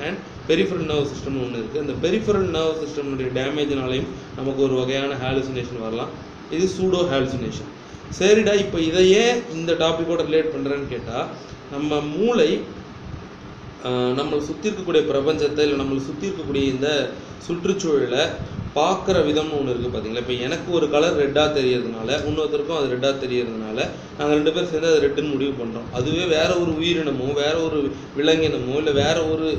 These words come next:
என்டைட்டிக்கோ அது வந்து வேற ஒரு கலர்ல தெரிஞ்சதுன்னா, அது அதனுடைய பெர்செப்ஷன். பெர்செப்ஷன் அப்படிங்கிறது இங்க வந்து பிசிக்ஸ் சம்மந்தப்பட்டதுங்கிறதை தாண்டி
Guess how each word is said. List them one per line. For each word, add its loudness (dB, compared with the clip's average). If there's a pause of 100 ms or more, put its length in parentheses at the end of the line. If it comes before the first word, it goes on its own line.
என்டைட்டிக்கோ 0
அது 2
வந்து 0
வேற 2
ஒரு 0
கலர்ல 0 (100)
தெரிஞ்சதுன்னா, -6 (480)
அது 2
அதனுடைய 4
பெர்செப்ஷன். 2
பெர்செப்ஷன் 0
அப்படிங்கிறது -2
இங்க -2
வந்து -2 (340)
பிசிக்ஸ் -6
சம்மந்தப்பட்டதுங்கிறதை -2
தாண்டி -6